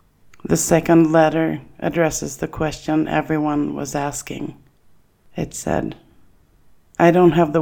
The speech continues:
words to express the emptiness, sadness I'm feeling right now.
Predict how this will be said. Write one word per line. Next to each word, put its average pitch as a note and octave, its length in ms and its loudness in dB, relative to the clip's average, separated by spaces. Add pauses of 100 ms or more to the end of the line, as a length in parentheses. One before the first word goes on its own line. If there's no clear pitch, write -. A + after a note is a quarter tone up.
(140)
words D3 300 0
to D3+ 100 -6
express C#3+ 520 -6
the D3 240 -6
emptiness, D3 840 -2 (140)
sadness C#3+ 760 -4 (140)
I'm D3 160 2
feeling D3 400 -4
right C#3+ 280 -4
now. C#3+ 360 -8